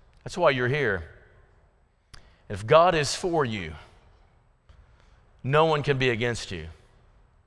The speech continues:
But how do you know that God is for you? He's made it clear in his word. He's told us he is our greatest advocate. He initiated a relationship. He longs to have a relationship with every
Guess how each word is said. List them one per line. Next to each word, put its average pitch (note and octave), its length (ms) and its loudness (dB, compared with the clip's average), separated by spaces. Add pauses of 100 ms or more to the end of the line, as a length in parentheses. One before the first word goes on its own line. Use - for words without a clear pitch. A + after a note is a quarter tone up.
(580)
But C#3 160 4
how F#3+ 180 6
do A3+ 60 0
you G#3+ 80 2
know F#3+ 180 4
that F3+ 80 2
God D#3+ 240 4
is D3 100 -2
for F#3 280 0
you? F#2 260 -4 (1400)
He's C#3+ 200 -2
made F3 180 6
it F3 120 2
clear E3+ 220 2
in F3+ 80 0
his F3 120 0
word. D3 360 2
He's C3 120 -4
told D#3+ 320 2
us F#3 300 0 (320)
he E3+ 240 0
is D#3+ 140 4
our D3+ 100 6
greatest E3 480 2
advocate. D#3 520 2
He F#3+ 180 0
initiated F3 640 0
a D3 40 -4
relationship. D3+ 640 0
He F#3 100 -2
longs E3+ 540 2
to D#3 80 2
have D#3+ 280 4 (160)
a D#3 80 6
relationship D#3 560 2
with D3 200 0
every G3 480 2